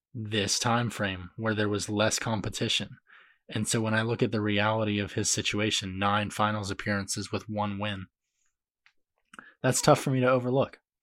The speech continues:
Whereas we had Dwayne Wade in his third year in the N B A lead the Heat to a championship,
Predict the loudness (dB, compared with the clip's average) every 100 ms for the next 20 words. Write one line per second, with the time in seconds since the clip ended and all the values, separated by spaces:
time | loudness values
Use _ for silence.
0 | _ _ _ _ _ _ -20 -20 -16 -2
1 | 2 4 4 0 -2 -10 -12 -2 0 2
2 | 0 -2 -2 -2 -2 -2 -2 -2 -4 _
3 | _ -18 -18 -20 -10 -6 -4 -2 -2 -2
4 | -4 -6 -4 -2 0 0 0 -2 -2 -2
5 | -2 -2 -2 0 -2 -6 _ _ _ _
6 | _ _ _ _ _ _ _ _ -20 _
7 | -4 0 0 0 -2 -2 -2 -2 -2 0
8 | -2 -2 -2 -2 -2 -4